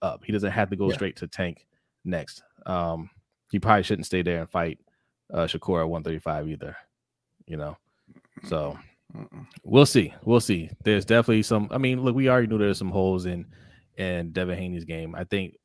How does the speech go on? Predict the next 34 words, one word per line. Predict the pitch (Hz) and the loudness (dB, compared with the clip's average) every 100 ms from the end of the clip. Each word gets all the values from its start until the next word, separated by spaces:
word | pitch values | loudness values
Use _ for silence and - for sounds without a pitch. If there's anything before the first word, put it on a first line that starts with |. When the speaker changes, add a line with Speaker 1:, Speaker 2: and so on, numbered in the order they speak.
| - | -6
Speaker 1:
tonight's | 98 117 110 | 0 0 0
fight, | - 110 104 - _ - - - _ _ - | 2 2 2 -4 _ -20 -20 -20 _ _ 6
Lomachenko | 190 190 170 | 8 8 6
obviously | 151 156 139 | 6 6 4
is | 123 | 0
still, | - 107 - | 0 0 0
even | 139 135 | 0 4
though | 127 | 4
he's | 123 | 4
older, | - 117 110 107 107 - - _ - | 2 2 2 0 -4 -18 -20 _ -10
um, | 101 101 95 92 92 _ _ _ - | -4 0 0 -2 -6 _ _ _ -12
you | 101 | -8
know, | 87 85 - | -8 -10 -14
still | - 113 | -2 0
an | 101 | 0
excellent | 101 98 92 | -2 -8 -4
fighter, | 92 90 87 - _ _ _ - | -2 -2 -6 -8 _ _ _ -12
and | 92 85 85 | -8 -8 -8
he | 98 | -6
exposed | 95 - 92 87 | -6 -2 -4 -4
some | 87 | -10
things. | 90 85 82 _ _ _ _ - | -8 -8 -8 _ _ _ _ -6
Um, | 90 87 85 85 82 82 - _ _ _ _ _ _ - | -2 0 -2 -2 -6 -10 -18 _ _ _ _ _ _ -12
Haney | - 120 113 104 101 95 76 - _ _ _ _ _ _ _ _ | -2 0 2 0 -2 -6 -10 -14 _ _ _ _ _ _ _ _
has | - 135 120 | 4 6 6
the | |
size, | - 117 110 110 | 2 6 6 6
but | 92 | 0
he | 107 | -4
does | 95 | -4
not | 95 90 | -2 -2
have | 90 | -4
the | - | -6
strength | - - - - | -8 -12 -16 -18